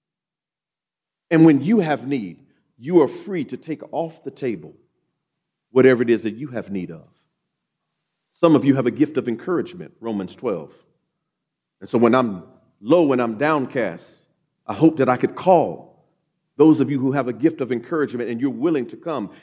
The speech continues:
and minister that gift of encouragement. Some of you have a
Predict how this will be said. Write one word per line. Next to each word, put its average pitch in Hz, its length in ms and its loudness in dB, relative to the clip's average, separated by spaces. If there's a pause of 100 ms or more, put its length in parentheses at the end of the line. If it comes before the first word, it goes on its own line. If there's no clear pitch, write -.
and 110 240 -6
minister 147 320 -4
that 117 220 -6
gift 139 180 -4
of 113 100 -10
encouragement. 113 560 -6
Some 151 160 -4
of 139 80 -2
you 143 120 0
have 139 180 -2
a 123 80 -2